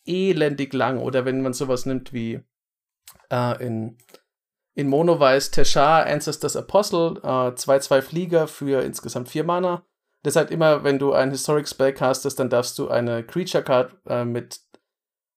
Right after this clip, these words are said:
Mana Value drei oder weniger vom Friedhof aufs Schlachtfeld bringen. Und das sind halt auch so Decks, die spielt man nicht einfach so, dass man einen Ritter wiederbelebt. Das könnte man schon machen, aber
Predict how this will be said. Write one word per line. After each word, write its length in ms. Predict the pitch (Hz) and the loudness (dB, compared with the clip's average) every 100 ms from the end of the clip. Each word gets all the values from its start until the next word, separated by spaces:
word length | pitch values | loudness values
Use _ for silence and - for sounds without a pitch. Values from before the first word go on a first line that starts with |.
| _ | _
Mana 340 | 165 175 208 | 0 4 4
Value 260 | 175 165 160 | 4 2 0
drei 320 | 156 147 185 | 2 4 4
oder 240 | 170 156 139 | 4 2 0
weniger 380 | 151 156 139 | -2 2 2
vom 260 | 131 135 131 | 2 -6 -6
Friedhof 640 | - - 156 156 135 - | -10 -10 -6 -2 -2 0
aufs 220 | 127 131 | 0 0
Schlachtfeld 540 | - 170 180 - 123 120 | 2 0 0 -2 -2 -2
bringen. 260 | 127 139 139 | -4 -2 -4
Und 160 | 147 | 0
das 140 | 180 185 | 0 2
sind 120 | 185 | 0
halt 140 | 156 | 2
auch 140 | - 180 | 2 0
so 100 | 170 | 0
Decks, 240 | 151 147 | -2 -2
die 80 | 156 | -10
spielt 320 | - 185 185 | -4 -4 -2
man 160 | 170 151 | -2 -2
nicht 280 | 165 - 143 | -6 -6 -4
einfach 260 | 147 143 | -2 -2
so, 160 | 135 143 | -4 -2
dass 180 | 135 143 | -4 -2
man 440 | 135 131 - 143 | -4 -4 -10 -8
einen 180 | 147 139 | -4 -2
Ritter 340 | 135 175 151 | -2 2 0
wiederbelebt. 760 | 123 117 - 107 113 101 - - | 0 -4 -4 -6 -6 -10 -14 -18
Das 140 | - - | -12 -4
könnte 240 | 156 160 | -4 -2
man 140 | 131 | -4
schon 160 | 131 123 | -4 -2
machen, 240 | 160 160 | -2 0
aber 280 | 127 127 131 | -2 0 -2